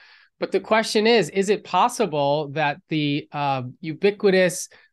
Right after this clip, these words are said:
presence of ultra-processed foods in the food environment are actually driving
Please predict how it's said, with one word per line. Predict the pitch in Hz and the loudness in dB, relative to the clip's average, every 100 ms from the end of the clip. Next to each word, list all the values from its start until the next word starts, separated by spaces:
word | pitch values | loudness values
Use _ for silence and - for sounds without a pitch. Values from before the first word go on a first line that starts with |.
| _ - | _ -2
presence | 220 190 196 185 | 0 2 2 2
of | 180 170 | -2 -2
ultra-processed | 170 185 170 175 165 - 151 - - | -2 -4 -2 0 0 -2 -6 -8 -8
foods | 202 214 202 147 143 - | 0 4 4 2 -6 -6
in | 160 | -4
the | 147 | -4
food | - 294 | -2 2
environment | 339 156 139 135 135 135 - 156 | 2 2 0 0 -4 -6 -6 -4
are | |
actually | 156 160 - 170 | 0 -2 -2 -4
driving | 143 139 139 196 175 139 135 | -2 -2 0 0 0 -2 -4